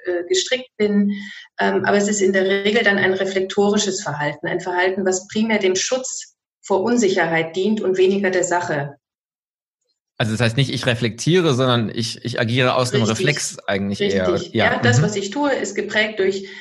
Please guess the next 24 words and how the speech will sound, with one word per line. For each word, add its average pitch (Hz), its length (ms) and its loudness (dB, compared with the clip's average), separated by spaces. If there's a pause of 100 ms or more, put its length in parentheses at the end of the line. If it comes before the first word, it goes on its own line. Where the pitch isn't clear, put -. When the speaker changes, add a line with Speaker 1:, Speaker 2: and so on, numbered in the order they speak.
(140)
Speaker 1:
das 185 180 -2
mehr 185 300 4
oder 190 160 2
weniger 202 240 2
bedürf-, 208 440 0 (300)
äh, 185 300 2
bewusste 220 420 0
Bedürfnis, 196 600 0
die - 100 -2
Unsicherheit 196 540 0
nicht 208 240 0
zu 196 80 -2
fühlen. 175 640 0 (1400)
Und 190 760 0
damit 226 260 2
ist 240 120 -4
es 220 80 -4
nicht 240 180 -2
so 254 80 2
frei. 185 600 -2 (1040)
Und 202 180 0
damit 202 420 2 (200)
bin 214 340 -2
ich, 214 260 -2